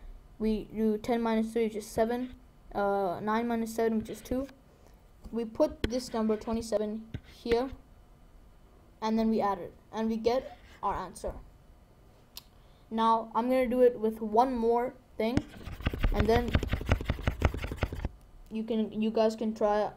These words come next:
try it out at home when I give you some more examples. So how about we try the question, a question that has three digits in their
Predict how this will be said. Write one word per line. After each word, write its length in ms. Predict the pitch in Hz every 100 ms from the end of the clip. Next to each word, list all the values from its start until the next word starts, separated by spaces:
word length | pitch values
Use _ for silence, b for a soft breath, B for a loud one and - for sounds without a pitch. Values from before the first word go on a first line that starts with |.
| - -
try 200 | 226 208
it 60 |
out 160 | 202 202
at 80 | 196
home 380 | 202 208 233 262 - - -
when 160 | 208 202
I 80 |
give 160 | 202 208
you 60 | 214
some 160 | 208
more 180 | 202 190
examples. 560 | 190 196 185 - - - - - - - - - -
So 420 | - - 208 190 - - - - - - - - - - - - - - B B B B B -
how 160 | 262
about 300 | 277 277 254
we 100 | 233
try 300 | 220 254 226
the 80 | 220
question, 800 | 220 214 220 - 208 208 214 220 - - - - - - - - - - - - - -
a 80 | 214
question 480 | 220 226 226 240 226
that 140 | 208
has 580 | 226 208 202 208 - - - - - - - - - - - - - - - -
three 160 | 302 269
digits 360 | 208 196 160
in 180 | 190 208
their 260 | 202 196